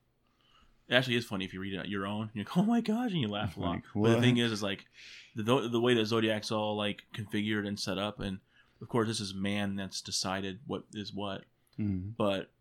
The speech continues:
Speaker 1: everything has, you know, I'm a Pisces. Pisces have lots of good things.
Speaker 2: Yeah.
Speaker 1: But there's also a few things that suck and that they're bad.
Speaker 2: Yeah.
Speaker 1: And it's, it's easy to kinda, like, pretend like those, those, those don't exist.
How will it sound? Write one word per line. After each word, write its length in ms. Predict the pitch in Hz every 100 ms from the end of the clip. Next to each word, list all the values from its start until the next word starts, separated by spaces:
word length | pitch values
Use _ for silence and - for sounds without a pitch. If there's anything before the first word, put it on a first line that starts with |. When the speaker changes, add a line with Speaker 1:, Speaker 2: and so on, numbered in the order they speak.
| _ _ -
Speaker 1:
everything 460 | 117 117 123 123 120 101
has, 760 | 110 110 107 110 104 - - - _ _ _ _ _ _ _ _ -
you 120 | 101
know, 140 | 98 - _ _ _ _ _ _ _ -
I'm 140 | 107
a 80 | 113
Pisces. 560 | 110 113 117 147 151 - _ _ _ _ _ _ _
Pisces 300 | 110 117 131
have 100 | 120
lots 140 | 107
of 200 | 107 104
good 200 | 110 120
things. 400 | 110 87 - - - _ _ _ _ _ _ _ _ _ _
Speaker 2:
Yeah. 240 | 117 135 87
Speaker 1:
But 160 | 123 127
there's 140 | 117
also 260 | 113 107 117
a 20 |
few 180 | 113 120
things 240 | 117 113
that 80 | 110
suck 400 | - 135 104 -
and 160 | 110 107
that 160 | 95
they're 140 | 107 101
bad. 360 | 110 110 92 - _ -
Speaker 2:
Yeah. 300 | 131 160 - 104
Speaker 1:
And 520 | 120 107 104 104 101 - _ _ _ _
it's, 180 | 123 113
it's 200 | 135 139
easy 200 | 151 131
to 100 | 117
kinda, 260 | 107 117 110
like, 160 | 107
pretend 300 | 117 107 123
like 100 | 110
those, 160 | 104 101
those, 600 | 101 101 101 101 107 113
those 200 | 110 107
don't 180 | 107 107
exist. 480 | 95 117 104 -